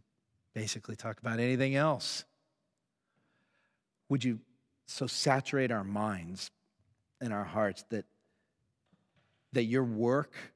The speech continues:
and your word would just come through us in our workplace and with our friends and with our neighbors?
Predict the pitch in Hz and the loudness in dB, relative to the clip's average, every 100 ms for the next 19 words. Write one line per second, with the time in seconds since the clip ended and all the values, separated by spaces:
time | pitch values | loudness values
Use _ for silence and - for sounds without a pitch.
0 | _ _ _ _ _ _ _ 113 117 120 | _ _ _ _ _ _ _ -4 0 0
1 | 110 110 110 120 117 104 120 - - 131 | 0 0 0 0 -4 -2 -2 -2 -2 -4
2 | - - 120 123 95 87 - - 131 127 | -4 -2 0 0 0 -6 -8 -4 0 0
3 | 110 120 - - 135 131 127 - - _ | 0 -2 -4 -2 2 2 0 -4 -8 _
4 | - 107 117 123 120 - 135 131 131 120 | -8 0 2 2 2 0 2 2 0 -4
5 | 120 117 123 123 120 123 127 131 - | -2 -2 0 0 2 2 2 0 -2